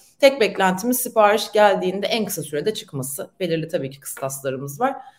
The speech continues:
Satıcıdan lojistik konusunda tek beklentimiz bu. O konuda kuvvetliyiz. İlerleyen senelerde zaten kendi fulfillment center'larımızı da Türkiye'de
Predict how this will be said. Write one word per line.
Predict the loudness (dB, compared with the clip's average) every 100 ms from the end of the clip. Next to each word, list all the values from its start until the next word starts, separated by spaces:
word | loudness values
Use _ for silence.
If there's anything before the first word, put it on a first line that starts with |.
| _
Satıcıdan | -6 -4 -2 0 0 2
lojistik | 0 -2 -8
konusunda | -8 -8 -8 -6
tek | -4 -4
beklentimiz | -6 -4 -4 -4 -6 -6 -6 -6
bu. | -4 -2
O | -2
konuda | -4 -4 -6
kuvvetliyiz. | -4 -2 -2 -2 -6 -6 -8 -14 _ _ _
İlerleyen | 2 6 6 4 2 0
senelerde | 0 -2 0 2 2 0
zaten | 0 0 0 -4 -4
kendi | -4 -4 -4
fulfillment | -8 -8 -6 -4 -6 -4
center'larımızı | -4 -6 -6 -6 -6 -8 -6 0
da | 0 -2
Türkiye'de | -12 -10 -2 -2 0 -4